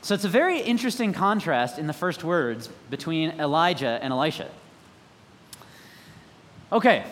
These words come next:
now it goes on that way, and if you just read through the story of Elijah versus Elisha, there's a lot of similarities, except, like, there's similarities in the miracles, except in terms of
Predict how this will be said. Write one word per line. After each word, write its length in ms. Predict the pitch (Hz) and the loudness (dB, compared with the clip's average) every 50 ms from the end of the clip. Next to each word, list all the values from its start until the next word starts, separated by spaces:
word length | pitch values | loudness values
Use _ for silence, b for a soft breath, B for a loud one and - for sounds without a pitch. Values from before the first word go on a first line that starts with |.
| - - - - | -14 -14 -4 0
now 380 | 185 214 202 190 190 202 - - | 2 4 6 6 6 4 2 0
it 120 | 190 170 | 0 4
goes 200 | 175 254 294 233 | 6 6 8 8
on 180 | 254 254 277 262 | 8 8 8 6
that 180 | 220 185 151 | 4 4 4
way, 260 | 139 120 120 143 143 151 - | 2 2 2 0 0 -2 -4
and 100 | 165 175 | -4 -4
if 80 | 165 190 | -2 -2
you 60 | 202 | -2
just 180 | 190 220 214 | -4 -4 -4
read 300 | 202 196 220 285 311 220 | -2 0 2 2 2 0
through 240 | 202 208 208 190 185 | 0 0 0 2 2
the 80 | 170 151 | 0 -2
story 460 | - - - 190 190 190 190 185 - | -4 -4 -4 0 0 2 2 0 0
of 360 | - 160 160 156 156 - - | 2 2 2 2 2 0 -2
Elijah 380 | 156 151 160 170 180 185 151 160 | -2 2 4 4 2 2 0 -2
versus 300 | 139 160 151 147 135 147 | -2 -4 -4 -4 -2 -2
Elisha, 340 | 143 139 165 170 165 - 113 | 0 2 0 0 0 -2 -4
there's 160 | 113 131 - | -4 -4 -2
a 60 | 170 | 0
lot 100 | 180 254 | 2 2
of 80 | 294 285 | 2 0
similarities, 680 | - 254 185 160 165 190 208 160 120 202 131 147 - - B B B B B B B - | -2 -2 0 0 2 2 2 2 0 -2 -4 -4 -6 -10 B B B B B B B -4
except, 760 | 180 175 - - - - - 320 262 220 208 - - - - B B B B | -4 -4 -2 -4 -2 2 4 4 4 4 2 -2 -8 -14 -14 B B B B
like, 80 | 190 185 | -4 -2
there's 140 | - 185 - | -2 -2 0
similarities 500 | - 247 247 240 220 196 185 180 175 156 | 2 2 4 4 4 4 4 4 2 0
in 80 | 160 | 0
the 60 | 151 | 0
miracles, 540 | 139 151 165 208 214 - 240 254 247 - - - - - B B B B B B B B B B B | 0 0 0 0 0 0 -2 -4 -4 -8 -12 -16 -18 -20 B B B B B B B B B B B
except 460 | - 202 196 - - 269 294 285 285 | -2 -2 -2 0 4 4 4 4 4
in 140 | 349 320 247 | 2 2 2
terms 400 | 170 170 165 160 160 180 175 185 - - | 2 2 2 2 0 -2 -4 -4 -2 2
of 200 | 170 165 170 | 4 4 4